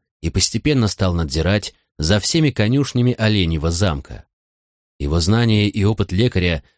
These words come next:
пригодились и для пользования овец и свиней,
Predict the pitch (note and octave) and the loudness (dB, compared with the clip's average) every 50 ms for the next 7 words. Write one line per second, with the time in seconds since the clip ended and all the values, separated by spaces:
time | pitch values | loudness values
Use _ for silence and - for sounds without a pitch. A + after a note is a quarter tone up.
0 | _ _ _ - G2 G#2+ G2+ A2 G#2+ B2 C#3+ C3+ B2+ G#2+ - - - D3+ C#3 B2 | _ _ _ -4 -2 0 0 0 2 2 2 2 2 0 0 -2 -2 -2 0 0
1 | A#2+ G2+ - C#3 C#3 A#2+ G#2 A2 G2+ G2 F#2+ F#2 F2+ F2+ F2+ F2+ F2 A2+ C3 A#2 | 0 0 0 0 0 2 2 2 2 2 2 2 2 2 2 2 2 0 0 0
2 | - - - - - G2+ F#2+ - - - D#2+ E2 F2+ F2+ F2+ F#2+ G2+ F#2+ - | -2 -6 -8 -6 -4 -2 -2 -2 -2 -2 -2 0 0 2 2 0 -2 -4 -6